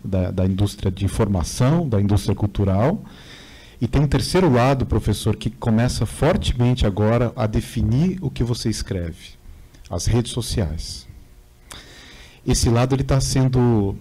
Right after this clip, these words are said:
eu até tô pedindo uma, uma semana de crítica, professor, assim, de crítica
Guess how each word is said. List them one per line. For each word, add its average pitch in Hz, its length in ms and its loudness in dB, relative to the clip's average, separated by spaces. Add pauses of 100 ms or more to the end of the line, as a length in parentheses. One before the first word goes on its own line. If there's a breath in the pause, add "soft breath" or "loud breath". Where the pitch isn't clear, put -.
(400)
eu 117 200 2
até 113 180 0
tô 165 140 -2
pedindo 123 340 2
uma, 104 540 2 (300)
uma 101 200 0
semana 113 480 2
de 120 120 0
crítica, 110 680 0
professor, 98 600 -4
assim, 98 420 -2
de 92 100 -2
crítica 110 420 -2